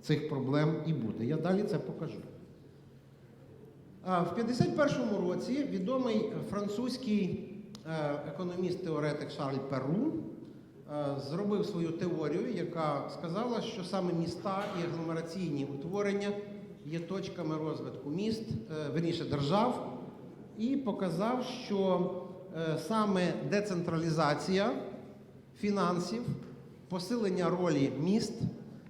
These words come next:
це той ключ, який дозволить країнам розвиватись найбільш швидко. А світ і Європа це зрозуміли, а Україна чомусь ні. Якщо ви пам'ятаєте, ще в дев'яносто сьомому році,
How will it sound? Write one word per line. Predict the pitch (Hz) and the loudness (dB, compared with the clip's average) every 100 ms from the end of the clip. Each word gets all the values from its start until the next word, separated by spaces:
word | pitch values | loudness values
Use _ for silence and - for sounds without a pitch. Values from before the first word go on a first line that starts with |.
| - | -4
це | 185 | -2
той | 180 190 165 | 0 2 2
ключ, | 185 185 226 - 160 | 2 2 2 0 -2
який | 160 185 180 | -2 0 0
дозволить | 147 151 147 170 208 220 220 | 2 0 0 0 2 0 0
країнам | 170 160 165 185 185 | 0 2 2 2 0
розвиватись | 147 147 135 135 156 151 - | 0 -2 -2 0 0 0 -2
найбільш | 131 127 120 123 127 127 | -2 -4 -2 -4 -6 -6
швидко. | 113 95 - 90 - - - - - - - - - - - 151 | -6 -6 -10 -14 -14 -16 -16 -18 -18 -20 -20 -20 -20 -20 -12 2
А | 160 135 - | 4 4 -2
світ | - - 247 - | -6 2 2 6
і | 240 | 6
Європа | 208 208 196 180 | 8 6 6 4
це | 185 165 | 6 4
зрозуміли, | 139 139 120 131 131 131 196 277 - - - - - - - - - - - - - | 4 2 2 2 4 4 4 4 -2 -8 -12 -14 -18 -20 -20 -20 -20 -20 -20 -20 -2
а | 165 | 2
Україна | 151 - 160 175 208 240 | 4 4 4 6 6 4
чомусь | 247 - 147 160 170 | 2 0 2 2 0
ні. | 131 107 87 - - - - - - - - - - - - | 0 -2 -2 -2 -2 -4 -8 -12 -18 -20 -20 -20 -20 -20 -4
Якщо | 170 175 285 | -2 0 4
ви | 277 | 6
пам'ятаєте, | 233 226 208 233 269 254 240 | 6 4 4 4 4 4 2
ще | 220 - 214 | 0 2 4
в | 196 170 | 4 6
дев'яносто | 190 220 254 214 | 4 6 4 2
сьомому | 208 226 202 180 160 | 2 4 4 4 4
році, | 151 180 226 254 | 4 4 2 2